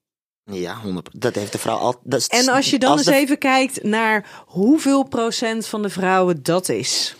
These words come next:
Speaker 2: op deze hele wereld. Gaat het dan over alle vrouwen?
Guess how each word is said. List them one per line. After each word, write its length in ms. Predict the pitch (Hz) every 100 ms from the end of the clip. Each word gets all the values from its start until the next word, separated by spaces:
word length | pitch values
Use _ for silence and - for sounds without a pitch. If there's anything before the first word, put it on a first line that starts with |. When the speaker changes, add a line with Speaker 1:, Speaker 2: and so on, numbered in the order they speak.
| _ _ _ _ _ _ _ _
Speaker 2:
op 200 | 190 160
deze 320 | 175 165 151
hele 300 | 143 143 139
wereld. 440 | - 73 147 147
Gaat 220 | - 220
het 140 | 254 -
dan 240 | 190 175
over 480 | - 165 160 147 131 - - - _ _
alle 340 | 214 240 208
vrouwen? 680 | 180 - 165 185 254 330 494